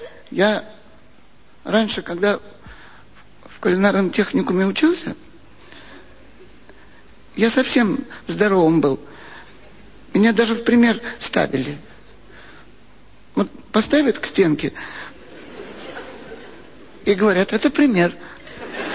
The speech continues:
А уж потом, когда я в ресторане стал работать, у меня такой хороший аппетит появился, что мне от него один раз даже плохо стало.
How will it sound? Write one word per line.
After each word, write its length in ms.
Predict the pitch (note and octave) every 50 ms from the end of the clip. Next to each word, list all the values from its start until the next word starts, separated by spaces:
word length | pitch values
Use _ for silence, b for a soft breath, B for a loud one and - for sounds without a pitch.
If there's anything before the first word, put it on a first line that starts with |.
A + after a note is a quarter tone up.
| - - - - - - - - - - - - - - - - - - - - - - - - - - - - - - - - - - - - - -
А 60 | -
уж 120 | G3+ G#3 G#3
потом, 320 | - A3+ A3 C#4 C#4 C#4
когда 240 | A#3+ A3+ G3+ G#3 G#3+
я 60 | G#3
в 60 | G3 G3+
ресторане 560 | G3+ - - G#3+ A#3+ C#4+ E4 E4+ D#4 B3 G#3+
стал 200 | - G#3 F#3+ F#3 G3
работать, 420 | G#3+ F#3+ F3 - - E3+ - -
у 60 | F#3+
меня 240 | G3 G#3 A#3 A3 - B B B B B B B B - - - - - - - - - -
такой 260 | - G3+ - - G3
хороший 380 | - - G#3 G#3 G3 - G3
аппетит 360 | G3 - A#3 G#3+ - F#4 - -
появился, 460 | - G#3 F#3+ F#3+ F#3 F3 - - - - B B B B B B B B B - - -
что 160 | - - G#3
мне 200 | G#3+ G#3+ A#3 A#3+
от 100 | - -
него 280 | G#3 G#3 A3 A#3+ A#3+ A#3 B B B B B B - - -
один 300 | - G3 - - A3 G#3
раз 220 | F#3+ G#3+ F#3+ - - B B B B B
даже 180 | - - G3+ G#3+
плохо 340 | - A3 G#3+ F#3 - -
стало. 380 | C3 - - F3+ F3 E3+ D#3 D#3+